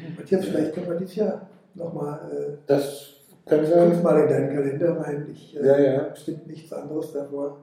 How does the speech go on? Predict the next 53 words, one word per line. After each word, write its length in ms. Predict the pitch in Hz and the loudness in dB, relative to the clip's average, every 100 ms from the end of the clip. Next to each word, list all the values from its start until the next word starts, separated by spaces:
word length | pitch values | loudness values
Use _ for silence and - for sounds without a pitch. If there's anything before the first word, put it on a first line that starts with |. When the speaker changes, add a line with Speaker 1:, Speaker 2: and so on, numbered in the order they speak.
| - | -12
Speaker 2:
Ja, 200 | 131 135 143 | -6 -4 -6
ich, 160 | - - | -10 -6
ich 100 | 180 | -2
muss 140 | 175 | 2
da 60 | 175 | 6
mal 100 | 160 | 8
genau 180 | 151 - | 8 4
gucken. 200 | - 170 | 0 2
Ich 60 | |
bin 200 | 170 151 | 4 2
Teil, 300 | - 165 170 | 6 8 10
jedenfalls 320 | 160 - 151 | 6 4 2
habe 140 | 147 143 | 2 -4
ich 60 | |
einen 120 | 139 131 | -8 -2
Kurs 300 | 156 156 151 | 0 0 -4
in 100 | - | -12
der 100 | - | -8
Schweiz. 420 | 135 143 - - _ _ _ _ | -4 -4 -6 -16 _ _ _ _
Aber 160 | 127 143 | 2 4
es 140 | 139 | 6
würde 160 | 151 147 | 4 4
mich 120 | 147 | 0
natürlich 360 | 143 147 131 | 0 2 0
sehr 140 | - - | 0 -4
freuen. 440 | - 139 123 123 - - _ _ - | -4 -4 -4 -6 -10 -20 _ _ -6
Das, 260 | 143 - | -6 -4
da 100 | 147 | -4
gibt's 240 | 147 170 175 | -2 2 4
direkt 200 | 170 170 | 6 6
eine 100 | 170 | 4
Anschlussfrage, 640 | 196 175 - 143 131 131 | 4 4 4 6 6 6
die 80 | 131 | 2
ich 80 | 131 | 4
dir 180 | 147 - | 4 4
einfach 200 | - 151 | 0 0
auch 140 | 147 | 0
persönlich 380 | - 139 175 175 | -2 4 4 4
noch 100 | 185 | 0
stellen 300 | - 131 120 | 0 2 4
Speaker 1:
Ja. 80 | 123 | 2
Speaker 2:
wollte. 260 | 135 170 - - - _ | 2 0 -4 -16 -20 _
Wir 100 | 139 | 6
hatten 140 | 165 | 8
es 100 | 170 | 4
im 80 | 156 | -2
Vorgespräch, 680 | - 175 202 107 - 127 123 | 10 12 12 10 8 6 6
hat 100 | 135 | 4
der 100 | 127 | 4
Rüdiger 260 | 151 156 143 | 4 6 6
das 120 | - | 4
auch 200 | 143 - | -2 -4
thematisiert, 600 | - 135 120 123 147 | -8 -6 -4 0 0